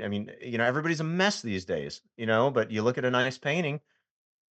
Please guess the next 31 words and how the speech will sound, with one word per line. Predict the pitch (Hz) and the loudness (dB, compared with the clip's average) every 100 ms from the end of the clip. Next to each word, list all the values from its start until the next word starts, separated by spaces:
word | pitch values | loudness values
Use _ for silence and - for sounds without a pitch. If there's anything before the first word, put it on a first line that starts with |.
| _ _ - | _ _ 2
or | 120 | 4
a | 113 | 6
good | 123 | 2
piece | 143 127 | 0 -2
of | - | 2
art | 127 151 139 - | 6 6 6 4
and, | 113 113 | 0 0
and | 107 110 | 0 2
you | 110 | 6
know | 110 127 | 6 6
the | 117 | 2
story | - 127 135 | 0 2 4
behind | 120 135 131 135 | 4 2 2 2
it, | 139 - | 0 0
uh, | 110 104 95 98 | 4 6 6 4
or | 101 | 0
the | 92 | -4
person, | - 135 131 139 127 | 0 2 2 0 0
you | 98 | 2
know | 104 | 4
you're | 113 107 | 4 4
helping | 110 113 | 2 2
an | 101 | 0
artist | 92 98 131 151 - | 2 2 2 -2 -2
or | 104 - _ - | -2 -4 _ -4
you're | 120 | 2
making | 107 113 113 | 4 4 2
that | 113 | 0
connection | - 101 151 - 92 | -2 -2 -2 -2 -2
with | 90 95 | -2 0
'em. | 101 | -4